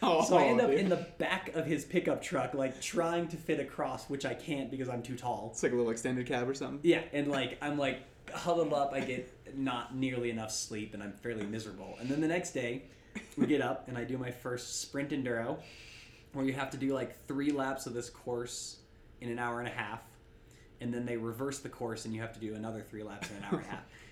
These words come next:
Speaker 2: It's a hundred and five degrees,
Speaker 1: Oh.
Speaker 2: and I'm wearing all black because that's what my moto kit is.
Speaker 1: <laughs>
Speaker 2: And it was a learning experience. <laughs>
Speaker 1: Oh, man.
Speaker 2: I actually, but, like, I think I ended up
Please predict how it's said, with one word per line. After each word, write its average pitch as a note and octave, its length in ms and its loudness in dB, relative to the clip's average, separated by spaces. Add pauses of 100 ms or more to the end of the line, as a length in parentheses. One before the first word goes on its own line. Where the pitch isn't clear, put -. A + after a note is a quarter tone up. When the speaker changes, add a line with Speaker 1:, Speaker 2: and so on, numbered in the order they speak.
Speaker 2:
It's - 100 -6
a - 40 -6
hundred G3+ 360 0
and F#3+ 100 0
five D3+ 280 0
degrees, B2+ 520 -2 (840)
Speaker 1:
Oh. - 180 -8
Speaker 2:
and C#3+ 140 0
I'm C#3+ 120 2
wearing C#3+ 280 2
all D3 180 0
black - 380 0 (100)
because A#2 220 -6
that's A2+ 180 -4
what A#2+ 80 -6
my A#2+ 100 -6
moto A#2+ 260 -2
kit - 240 -4
is. A2 420 -6
Speaker 1:
<laughs> - 1500 -2
Speaker 2:
And E3 960 2 (540)
it D3+ 100 -2
was D3 120 -2
a C#3+ 40 -6
learning A#2+ 300 -2
experience. - 580 -6 (140)
<laughs> - 60 6
Speaker 1:
Oh, B2 400 8 (100)
man. B2 340 -2
Speaker 2:
I D#3 100 4
actually, F#3 440 4
but, C#3+ 200 2
like, B2+ 400 -2
I - 40 -2
think C3 140 -4
I B2 80 -4
ended A#2+ 180 -2
up A2+ 120 -6